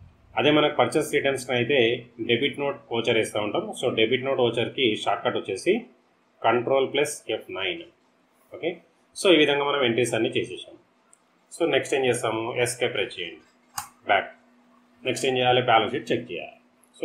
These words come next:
బ్యాలెన్స్ షీట్ చెక్ చేసినట్లయితే మనకు లెఫ్ట్ సైడ్‌లో ప్రాఫిట్ చూపిస్తుందంటే మనకు ప్రాఫిట్ వచ్చినట్టు, రైట్ సైడ్‌లో చూపిస్తుందంటే లాస్ వచ్చినట్టు. So, మనకి ఇక్కడ లెఫ్ట్ సైడ్‌లో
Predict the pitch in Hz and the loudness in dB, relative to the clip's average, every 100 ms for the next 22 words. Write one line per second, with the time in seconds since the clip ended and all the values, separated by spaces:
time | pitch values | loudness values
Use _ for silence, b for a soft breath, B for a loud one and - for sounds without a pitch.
0 | 131 127 131 131 131 127 110 113 117 110 | 4 6 6 0 -2 0 2 0 0 0
1 | 104 107 98 143 104 120 - _ _ _ | 0 -2 -2 -2 -2 -4 -14 _ _ _
2 | _ - 113 117 170 165 170 165 131 131 | _ -2 0 2 4 6 6 6 4 2
3 | 127 123 131 123 123 120 120 110 107 123 | -2 -4 -2 0 2 0 2 4 4 2
4 | 120 - 120 - - - 120 104 113 - | -2 -2 -4 -4 -10 -12 -6 0 0 2
5 | 156 151 127 123 113 117 107 127 104 101 | 0 2 2 0 -2 -4 0 2 2 0
6 | 98 98 101 90 - - - _ _ _ | 0 0 0 -6 -14 -20 -20 _ _ _
7 | - - 135 131 127 131 123 120 - 160 | -8 0 2 2 2 4 6 4 4 4
8 | 151 151 | 4 6